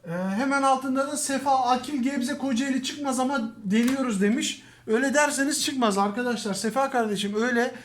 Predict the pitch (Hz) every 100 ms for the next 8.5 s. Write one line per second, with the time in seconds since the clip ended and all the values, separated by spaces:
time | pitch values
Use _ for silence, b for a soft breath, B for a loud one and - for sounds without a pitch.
0 | B 190 254 277 233 233 - 196 220 269
1 | 262 220 233 226 226 240 233 208 233 226
2 | 247 254 262 262 220 240 277 - B B
3 | B B B B - 185 175 277 285 294
4 | 302 302 277 285 311 277 285 - B B
5 | B _ - 180 190 190 196 202 196 254
6 | 285 285 285 277 285 277 269 294 285 285
7 | 285 269 262 269 277 285 262 233 247 254
8 | 302 262 233 277 285